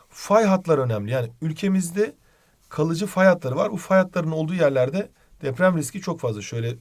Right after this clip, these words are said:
birazcık, e, hızlı çizdiğim için hatalar yapmış olabilirim. Ama mesela şurası Van Gölü ya Tonguç evladım benim.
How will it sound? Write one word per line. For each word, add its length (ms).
birazcık, 340
e, 60
hızlı 280
çizdiğim 320
için 160
hatalar 340
yapmış 220
olabilirim. 460
Ama 340
mesela 360
şurası 400
Van 180
Gölü 160
ya 80
Tonguç 340
evladım 280
benim. 160